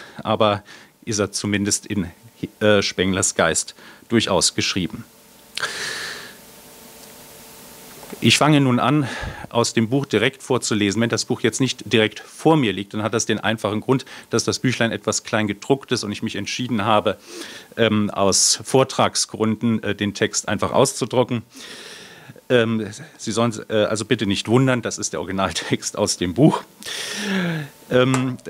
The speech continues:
das erste Kapitel. Kultur ist das, was anders sein könnte. Das unterscheidet sie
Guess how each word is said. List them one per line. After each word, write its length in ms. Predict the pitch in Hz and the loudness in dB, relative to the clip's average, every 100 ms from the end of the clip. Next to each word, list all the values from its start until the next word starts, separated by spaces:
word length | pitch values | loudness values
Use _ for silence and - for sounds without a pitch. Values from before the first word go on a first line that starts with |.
| - | -4
das 180 | 113 101 | -2 0
erste 360 | 110 101 - 101 | 0 -2 -2 -4
Kapitel. 480 | - 117 - 76 - - - _ _ _ - - - - - - - - - _ _ _ _ - | -4 -4 -6 -8 -12 -20 -20 _ _ _ -20 -20 -20 -12 -10 -10 -20 -20 -20 _ _ _ _ 2
Kultur 680 | 143 120 - 170 202 220 170 - - - - - - - | 2 4 4 6 6 6 2 -6 -10 -14 -16 -18 -20 -6
ist 260 | 131 117 - | -2 -2 2
das, 320 | 120 120 - - _ - - _ | 2 2 -2 -6 _ -20 -20 _
was 200 | - 131 | -2 0
anders 340 | - 120 92 - | 0 -4 -2 -4
sein 240 | 82 71 | -6 -6
könnte. 320 | - 76 - 73 _ _ _ _ - - - - - - | -8 -8 -10 -16 _ _ _ _ -18 -16 -16 -18 -20 0
Das 320 | 135 139 - | 2 4 0
unterscheidet 720 | 117 120 117 - 113 101 104 - | -4 -2 -2 0 0 0 -2 -4
sie 280 | 107 98 | -2 -2